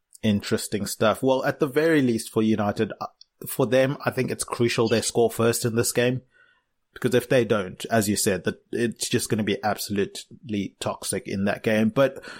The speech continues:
Riley, that's gonna do it for another episode of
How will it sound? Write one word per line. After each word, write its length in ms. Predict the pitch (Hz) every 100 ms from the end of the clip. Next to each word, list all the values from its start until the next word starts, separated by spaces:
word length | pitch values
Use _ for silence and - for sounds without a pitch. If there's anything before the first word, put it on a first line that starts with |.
| - - _ _ _ _ -
Riley, 380 | 127 147 156 160
that's 240 | 143 143
gonna 160 | - 151
do 160 | 135 127
it 160 | 123
for 300 | - 131 120
another 240 | 117 117 110
episode 380 | 113 - 113 -
of 180 | 110